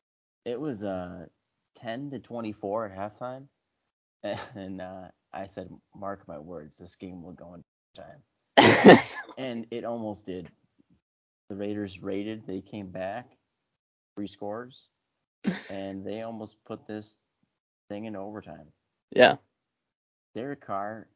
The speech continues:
Speaker 1: has taken a big step back from last year.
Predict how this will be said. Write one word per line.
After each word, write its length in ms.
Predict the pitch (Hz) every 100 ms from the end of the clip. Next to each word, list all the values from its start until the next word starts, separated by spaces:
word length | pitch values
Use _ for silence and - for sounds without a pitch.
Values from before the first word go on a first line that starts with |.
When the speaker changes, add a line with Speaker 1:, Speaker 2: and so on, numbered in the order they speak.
| _ _ _ _ _ _ _ _ _
Speaker 1:
has 80 | -
taken 240 | 98 92 87
a 240 | 82 80 _ _ _ _ _
big 220 | 92 85
step 320 | - - 82
back 420 | 65 80 78 - - _
from 400 | - 87 85 95 _ _ _ _ _ _
last 320 | - 71 - 50
year. 220 | 50